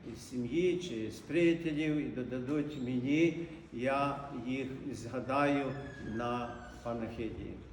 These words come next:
Так що, е, ну і ми, е, звичайно, як гарна погода, то як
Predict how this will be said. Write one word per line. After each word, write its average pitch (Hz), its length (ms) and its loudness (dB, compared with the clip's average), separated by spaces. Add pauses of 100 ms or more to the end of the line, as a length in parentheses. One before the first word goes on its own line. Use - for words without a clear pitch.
(540)
Так 123 200 -2
що, 117 480 0 (680)
е, 117 260 0 (140)
ну 208 220 4
і 160 360 4
ми, 175 480 4 (340)
е, 139 340 2
звичайно, 180 680 2
як 165 280 6
гарна 165 320 2
погода, 175 580 4
то 147 260 0
як 135 160 2